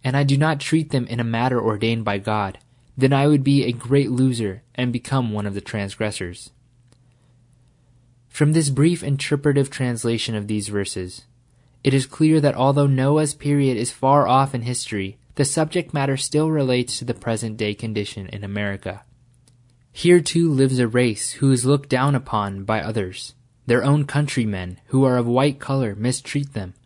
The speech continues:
Although the law of the land establishes some rights, liberties, and equal opportunities, in actuality, these people remain impoverished. They are seen doing the lowest jobs in the streets and in factories. The fact is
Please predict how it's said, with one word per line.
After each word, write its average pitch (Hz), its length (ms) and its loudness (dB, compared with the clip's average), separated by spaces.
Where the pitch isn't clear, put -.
Although 151 380 4
the 147 140 2
law 135 400 2
of 120 120 -8
the 113 100 -4
land 120 360 -2
establishes 120 720 -4
some 135 300 -2
rights, 95 420 -6
liberties, 104 640 -6
and 117 140 -6
equal 113 340 -4
opportunities, 104 800 -6
in 147 140 0
actuality, 135 840 0
these 151 220 -2
people 139 520 -4
remain 123 580 0
impoverished. 110 800 -8
They 127 140 2
are 131 100 2
seen 160 380 0
doing 147 260 2
the 143 80 2
lowest 135 500 0
jobs 123 460 0
in 120 140 -4
the 113 80 -2
streets 123 560 -4
and 120 140 -4
in 113 120 -4
factories. 98 720 -8
The 131 100 0
fact 147 380 -2
is 139 360 0